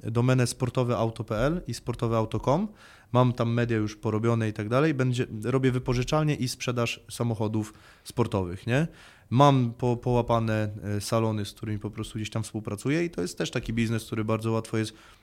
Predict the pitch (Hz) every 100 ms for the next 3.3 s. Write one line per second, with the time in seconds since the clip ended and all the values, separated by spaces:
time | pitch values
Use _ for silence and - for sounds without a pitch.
0 | _ - 120 120 127 120 113 101 90 101
1 | 107 113 131 123 123 113 - 120 107 104
2 | 110 107 110 110 - 110 107 110 98 131
3 | 147 160